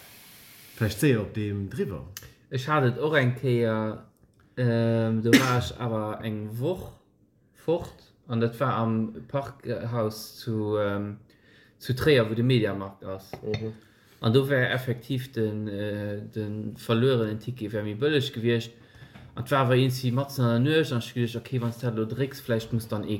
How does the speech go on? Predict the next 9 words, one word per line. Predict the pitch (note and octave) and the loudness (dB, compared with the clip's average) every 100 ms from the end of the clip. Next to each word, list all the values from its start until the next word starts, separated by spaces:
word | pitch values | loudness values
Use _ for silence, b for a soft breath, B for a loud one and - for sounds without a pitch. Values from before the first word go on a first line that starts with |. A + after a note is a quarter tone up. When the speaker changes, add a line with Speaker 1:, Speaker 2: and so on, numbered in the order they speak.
| - | -6
Speaker 2:
kommen | - B2+ C#3 C3 A#2+ A#2 A2 A2 A2 | 0 2 4 4 4 4 2 0 -2
und | G2 G#2 | -6 -6
dich | G#2+ - | -6 -10
freuen | - - C3+ C#3+ C3 B2 A#2+ A#2 | -12 -6 -2 2 4 6 4 2
oder, | A2 G#2 G2+ - C3 C3 | -2 -6 -10 -8 -10 -8
ich | C3+ C3 | -6 -4
weiß | A#2 - | -4 -4
nicht, | F#2 | -6
was. | F#2+ | -6